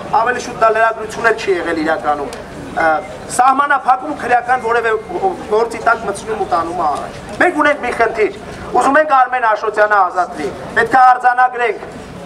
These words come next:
երկրում տիրող սահմանադրական կարգի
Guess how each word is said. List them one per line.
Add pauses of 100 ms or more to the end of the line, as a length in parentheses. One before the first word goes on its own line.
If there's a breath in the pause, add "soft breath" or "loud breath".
(240)
երկրում
տիրող
սահմանադրական
կարգի